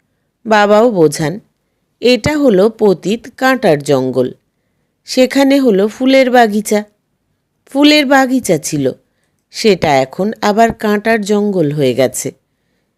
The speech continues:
দেহ অভিমান হলো সবচেয়ে বড় কাঁটা। এরপরে আবার সব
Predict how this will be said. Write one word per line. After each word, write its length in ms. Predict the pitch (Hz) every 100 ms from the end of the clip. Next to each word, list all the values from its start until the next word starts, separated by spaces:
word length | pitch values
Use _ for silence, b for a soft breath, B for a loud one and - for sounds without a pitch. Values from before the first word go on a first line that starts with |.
| _ 180
দেহ 320 | 214 220 226 269
অভিমান 480 | 226 160 156 147 139 147
হলো 280 | 143 135 208
সবচেয়ে 560 | - 302 311 - 196 147
বড় 240 | 139 127
কাঁটা। 420 | 127 123 120 123 117 _ _ _ _ _ _ _ _ 190
এরপরে 520 | 165 127 135 131 156 - _ _ _ _ _ -
আবার 320 | 233 262 269 -
সব 240 | 269 269